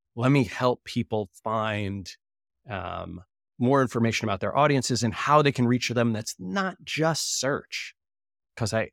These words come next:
I, I think in the vast majority of cases, search is not the only place to be,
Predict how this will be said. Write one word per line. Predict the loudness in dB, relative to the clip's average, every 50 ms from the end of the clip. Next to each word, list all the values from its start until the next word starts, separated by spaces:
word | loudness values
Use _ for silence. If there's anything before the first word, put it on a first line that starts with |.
| _ -8
I, | -6 -4 -4 -4 -4 _ _ _ -2
I | 0 0 0
think | 0 0 -2 0 0
in | 0 0
the | 0 0
vast | -2 -2 0 2 2 2 0 0 0 -2
majority | -2 0 2 2 2 2 2 0
of | -2 -4
cases, | -2 0 0 0 0 0 -2 -2 -2
search | -2 -2 0 0 -2 -2 -4 -6
is | -8 -8 -8
not | -8 -6 -4 -2 -2 0 -2 -2 -4 _ _ _ _
the | 2 2 2 4
only | 4 4 4 4 4 4 2 2 0 -2
place | -4 -2 -2 0 0 0 0 0 0 0 0 -4 _ _ _ _ _ _ _
to | -14 -10
be, | -8 -6 -6 -6 -4 -6 -6 -6 -8